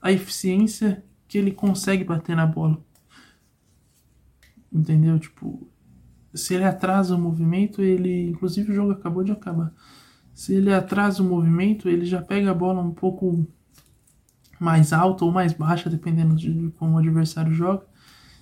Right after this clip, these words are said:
E aí ele erra o movimento e pode perder o ponto. Então, tipo, o que eu faço comigo é atrasar o meu movimento.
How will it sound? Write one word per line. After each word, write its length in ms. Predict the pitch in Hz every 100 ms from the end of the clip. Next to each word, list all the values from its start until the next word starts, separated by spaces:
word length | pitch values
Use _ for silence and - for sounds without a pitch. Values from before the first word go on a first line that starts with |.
| _ _
E 120 | 185 190
aí 180 | 185
ele 180 | 208 226
erra 220 | 208 214
o 60 | 190
movimento 520 | 190 185 180 196 -
e 40 | 208
pode 260 | 214 214
perder 300 | - 220 202
o 80 | 214
ponto. 400 | 214 190 185 - _ _ _ _ _ _ _
Então, 280 | 208 208 254
tipo, 600 | 254 - 240 214 190 165 160 - _ _ _ _ _ _ _ _ _ _ _ _ _ _ _ _ _ _ _ _ _ _ _ _ _ _ -
o 80 | 190
que 120 | -
eu 100 | 262
faço 460 | - 202 214 - 175
comigo 540 | 165 175 226 180 165
é 120 | 170
atrasar 580 | 170 190 202 180 180 202
o 60 | 180
meu 120 | 170
movimento. 560 | 165 160 160 156 -